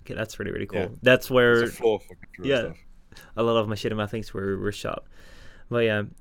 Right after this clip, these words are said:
Speaker 1: that's
Speaker 2: No, only, o-, only, like, one thing. It was only one
Speaker 1: I
Speaker 2: thing.
Speaker 1: was in
Speaker 2: The rest
Speaker 1: that!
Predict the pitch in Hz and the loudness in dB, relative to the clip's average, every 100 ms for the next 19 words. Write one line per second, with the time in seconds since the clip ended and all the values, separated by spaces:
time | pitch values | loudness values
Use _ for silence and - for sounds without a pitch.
0 | - 131 147 - - 147 120 127 131 143 | -2 0 0 -4 2 6 6 6 4 6
1 | 156 160 156 143 120 113 120 113 107 120 | 8 8 6 6 4 4 2 2 0 2
2 | 98 90 - 110 127 117 107 269 349 349 | 2 -2 -12 -2 0 4 12 12 12 12
3 | 339 285 302 320 285 220 156 | 12 12 12 12 12 12 10